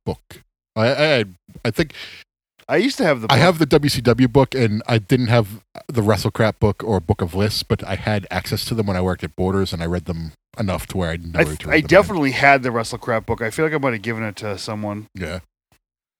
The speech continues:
Speaker 1: Do you ever
Speaker 2: What do
Speaker 1: have
Speaker 2: you
Speaker 1: the Book of Lists?
Speaker 2: No.
Speaker 1: All right.
Speaker 2: I w-,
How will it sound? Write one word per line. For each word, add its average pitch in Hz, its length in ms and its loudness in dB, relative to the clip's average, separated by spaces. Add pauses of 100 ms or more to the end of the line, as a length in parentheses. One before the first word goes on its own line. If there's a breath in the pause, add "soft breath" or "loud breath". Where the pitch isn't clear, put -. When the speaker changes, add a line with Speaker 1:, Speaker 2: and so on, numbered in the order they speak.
(140)
Speaker 1:
Do 123 60 -2
you 113 60 2
ever 143 40 4
Speaker 2:
What 180 60 4
do 107 60 6
Speaker 1:
have 104 80 6
Speaker 2:
you 95 40 2
Speaker 1:
the 104 80 0
Book - 220 0
of 85 100 -6
Lists? - 540 -4 (160)
Speaker 2:
No. 147 500 4
Speaker 1:
All - 0 -
right. 82 460 -6
Speaker 2:
I 156 160 6
w-, - 160 2